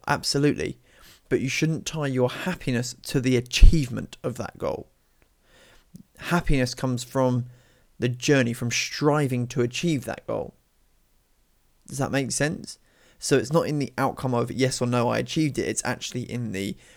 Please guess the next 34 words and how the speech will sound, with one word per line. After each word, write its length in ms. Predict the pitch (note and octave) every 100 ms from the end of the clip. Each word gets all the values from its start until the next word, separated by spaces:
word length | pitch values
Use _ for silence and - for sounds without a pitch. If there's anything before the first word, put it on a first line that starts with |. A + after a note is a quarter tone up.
| -
the 100 | B2
work 560 | A#2 B2 C3 G#2 - -
towards 540 | - A2 A2+ G#2+ -
it. 80 | - _ _ _ _ _ _ _ _ _ _ _ _ _ _ _ _ _ _ _ _ -
With 160 | A#2+ B2
me? 140 | C#3
Does 120 | A#3 C#3
that 80 |
make 140 | G#2+ B2
sense? 340 | - - - - _ _ _ _ _ _ _ _ _ _ _ _ _ _ _ -
And 140 | C#3
here 260 | C#3+ F3+ F3
are 80 | D3
just 160 | C#3
a 40 | B2+
couple 440 | - D3+ - C3
of 200 | A2 A2+ -
stats 600 | - - B2+ A2+ - -
that 160 | -
show 640 | - - - G3+ G3 B2 - - - - _ -
that, 300 | C3 B2 - - _ _ _ -
you 80 | C#3+
know, 100 | A#2+
we 220 | C#3 D3+
are 140 | B2+
better 420 | B2 D3 D#3+ -
that 160 | A#2+ F#2
when 320 | B2+ A#2+ B2
we 80 | B2+
are 140 | A#2+
happier 400 | - E3 - A#2+
and 180 | A2+ A#2+
more 100 | A#2
positive. 600 | A2+ C3 A#2 - D2 -